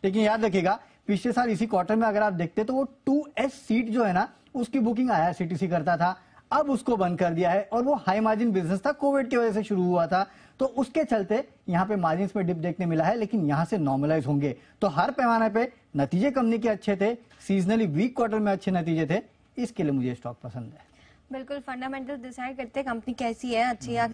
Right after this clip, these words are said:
Speaker 2: थोड़ी सी खराब, लेकिन अगर आपके केटरिंग के एक्सपेंसेस बढ़ते ही रहेंगे तो मार्जिन्स पे तो दबाव बना ही रहने वाला है। कुल आय में केटरिंग का कारोबार देखेंगे तो फ़ोर्टी वन परसेंट का हिस्सा हो चुका है, पिछले साल थर्टी एट परसेंट था,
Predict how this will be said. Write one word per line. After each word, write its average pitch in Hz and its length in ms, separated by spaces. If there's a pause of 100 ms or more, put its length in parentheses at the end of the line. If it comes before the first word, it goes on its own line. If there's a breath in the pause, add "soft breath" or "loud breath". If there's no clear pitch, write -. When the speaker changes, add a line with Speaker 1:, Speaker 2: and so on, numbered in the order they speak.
Speaker 2:
थोड़ी 240 220
सी 247 120
खराब, 233 460
लेकिन 240 300
अगर 262 200
आपके 254 260
केटरिंग 240 400
के 269 60
एक्सपेंसेस 240 600 (100)
बढ़ते 226 320
ही 294 220
रहेंगे 254 280
तो 269 100
मार्जिन्स 226 380
पे 254 120
तो 254 120
दबाव 226 360
बना 220 240
ही 254 160
रहने 233 260
वाला 226 200
है। 269 100 (340 loud breath)
कुल 311 160
आय 294 160
में 311 160
केटरिंग 277 360
का 294 80
कारोबार 269 420
देखेंगे 262 380
तो 285 120
फ़ोर्टी 269 360
वन 247 300
परसेंट 269 340
का 277 100
हिस्सा 247 340
हो 240 180
चुका 240 240
है, 277 60
पिछले 285 500
साल 269 220
थर्टी 247 300
एट 254 180
परसेंट - 360
था, 294 120